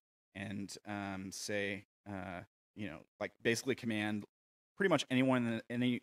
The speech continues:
town guard or whatever what to do. The only people they don't have control of really are,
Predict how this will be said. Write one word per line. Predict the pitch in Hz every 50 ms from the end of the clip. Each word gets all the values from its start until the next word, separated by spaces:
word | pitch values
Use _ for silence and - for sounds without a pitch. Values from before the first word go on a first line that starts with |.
| - _
town | - 123 120 123 123
guard | 110 110 110 110 110 110 107
or | 104 107
whatever | 110 113 113 107 104 104 104 104
what | 107 107 101 -
to | - 107
do. | 101 - - 127 123 113 104 104 104
The | 107 110
only | 127 143
people | 139 165 156 139
they | 127 110
don't | 110 117 113
have | 123 117 -
control | 117 107 - - 113 113 107 104
of | 101 107 107 101
really | 110 120 120 110 107 104 101 95 -
are, | - 104 107 104 107 104 104